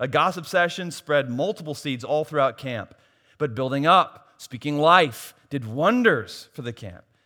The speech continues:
And so that was just kind of the theme, speak life, speak life. I do this with, with my girls. I always, you just, uh, we read the Proverbs, like, "All right," uh, like when the girls get into an argument, you know, I'll stop it and I'll be like, "All right,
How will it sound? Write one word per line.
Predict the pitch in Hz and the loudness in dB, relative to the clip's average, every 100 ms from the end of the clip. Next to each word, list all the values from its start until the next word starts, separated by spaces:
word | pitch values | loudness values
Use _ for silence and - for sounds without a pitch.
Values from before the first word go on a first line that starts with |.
| _ _ _ | _ _ _
And | 120 | -4
so | 156 | 4
that | 165 | 4
was | 156 | 2
just | 139 | -2
kind | 175 165 | -2 -2
of | |
the | 139 | -4
theme, | 185 120 | -6 -6
speak | - 135 135 | -8 -8 -6
life, | 156 143 - - | -8 -10 -14 -20
speak | - 156 151 | -16 -10 -6
life. | 131 | -4
I | 156 | -2
do | 202 | -2
this | 196 165 | -2 -4
with, | 156 117 | -6 -8
with | 151 143 | -10 -8
my | 135 123 | -6 -4
girls. | 127 127 92 - _ _ - | -2 -4 -4 -14 _ _ -14
I | 82 90 | -10 -8
always, | 135 123 - _ _ | -10 -14 -20 _ _
you | - | -18
just, | 120 - | -18 -16
uh, | - | -14
we | 107 123 | -12 -10
read | 123 135 | -10 -10
the | |
Proverbs, | 120 139 139 113 | -6 -2 -2 -4
like, | 113 - | -12 -12
"All | 107 _ _ | -16 _ _
right," | 143 | -10
uh, | 113 | -6
like | 127 139 135 | -2 -2 -2
when | 139 | -4
the | |
girls | 127 143 117 | -2 -2 -2
get | 131 | -6
into | 139 135 | -6 -4
an | |
argument, | 127 147 143 123 101 | -2 -2 -4 -10 -10
you | 123 | -8
know, | 113 | -4
I'll | 110 110 | -4 -6
stop | - 147 143 | -4 -2 -2
it | 120 | -6
and | |
I'll | 107 | -6
be | 110 | -6
like, | 110 | -2
"All | |
right, | 160 | -4